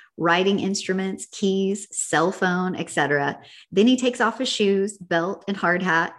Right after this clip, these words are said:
He hops back on the scale and delightfully announces that he's twenty pounds lighter. "Twenty?" My husband questioned the possibility of a twenty pound difference, despite Chip's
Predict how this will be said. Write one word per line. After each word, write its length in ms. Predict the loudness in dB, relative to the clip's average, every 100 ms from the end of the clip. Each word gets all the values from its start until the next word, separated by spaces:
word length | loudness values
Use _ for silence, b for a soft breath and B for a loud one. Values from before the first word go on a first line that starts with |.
| B B -10
He 80 |
hops 360 | -6 0 0 2
back 200 | -2 0
on 140 | 0
the 60 | -2
scale 520 | -2 -2 -2 -2 -6 -8
and 120 | -6
delightfully 600 | -2 0 0 0 -2 0
announces 680 | 2 2 0 -2 -4 -4 -2
that 120 | -2
he's 220 | 0 -2
twenty 420 | -4 -4 2 2 4
pounds 320 | 2 0 -2
lighter. 540 | -2 -2 -2 -6 -10 _ _ _ _
"Twenty?" 460 | -10 4 6 6 6 4 2 -8 _ _ _ _ 0
My 100 | 2
husband 400 | 2 2 0 -2
questioned 400 | 0 0 -4 -6
the 40 |
possibility 640 | -2 -2 -2 0 0 2 -2
of 60 |
a 60 | -6
twenty 320 | -6 -6 -4
pound 320 | -2 0 0
difference, 580 | -2 -2 -2 -4 -6 -14 _ -8
despite 420 | -6 0 0 0
Chip's 400 | -2 -2 -2 -6